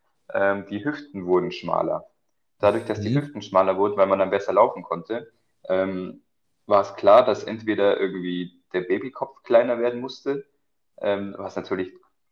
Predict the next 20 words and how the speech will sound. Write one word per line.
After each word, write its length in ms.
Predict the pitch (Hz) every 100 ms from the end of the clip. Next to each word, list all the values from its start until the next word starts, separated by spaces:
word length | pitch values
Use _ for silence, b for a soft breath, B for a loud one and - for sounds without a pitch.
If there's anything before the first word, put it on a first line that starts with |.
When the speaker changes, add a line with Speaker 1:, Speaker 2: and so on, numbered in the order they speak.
| _ - - -
Speaker 1:
so 180 | 90 85
nicht 260 | 90 -
funktionieren 480 | - 87 90 92 113
kann, 240 | 123 123
wie 80 | 107
dann 260 | 87 87 87
würden 160 | 87
wir 80 | 85
uns 140 | 87 85
wieder 180 | 82
zurückentwickeln. 680 | 82 90 - 113 120 127 131 - _ _ _
Das 140 | 95
heißt, 180 | 107 107
die 60 | -
Kinder 260 | - 123
mussten 360 | 117 120 117 127
früher 340 | - - 113 110
raus, 280 | 113 92 -
damit 240 | 90 92
der 100 | 95